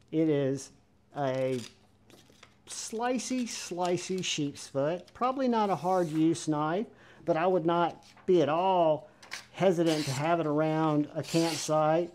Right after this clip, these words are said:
or while I was out hiking in the woods. But it's a laser beam.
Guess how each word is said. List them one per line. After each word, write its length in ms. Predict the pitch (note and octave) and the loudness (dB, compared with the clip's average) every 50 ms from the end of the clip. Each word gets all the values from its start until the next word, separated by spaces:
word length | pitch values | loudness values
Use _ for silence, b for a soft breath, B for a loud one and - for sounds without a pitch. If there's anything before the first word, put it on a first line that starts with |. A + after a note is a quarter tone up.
| - - | -12 -6
or 260 | C#3+ C#3 C3+ C3+ C3+ | -2 0 0 2 2
while 200 | C3+ D3 D#3 C#3+ | 2 2 2 2
I 140 | C#3+ C#3+ C#3 | 2 2 0
was 160 | C3+ B2+ D3 | 0 2 0
out 180 | D#3 D#3 D3 C3 | 0 0 0 -2
hiking 460 | A#2 - C#3+ D3 D3+ C#3+ - C#3+ C#3+ | -4 -4 -2 0 0 0 0 -2 0
in 100 | C#3 C3 | 0 0
the 100 | C3 B2+ | 0 0
woods. 600 | B2+ B2+ C3+ C3 C3+ C3+ D3 E3 F3 F3 - - B B B B B B - - - - C3+ | 0 0 2 2 2 2 2 0 -2 -4 -6 -14 B B B B B B -12 -12 -12 -4 0
But 160 | F3 E3+ E3+ | 2 4 4
it's 180 | D#3+ D#3 - | 2 2 0
a 40 | D3 | -2
laser 460 | B2+ B2+ D3+ D#3+ F3+ G3 G3 - G3 | -2 0 2 4 4 4 2 2 0
beam. 460 | G3 F#3+ G3+ G#3 G3+ G3+ G3+ G#3 G#3 | 0 2 2 2 2 2 0 0 -2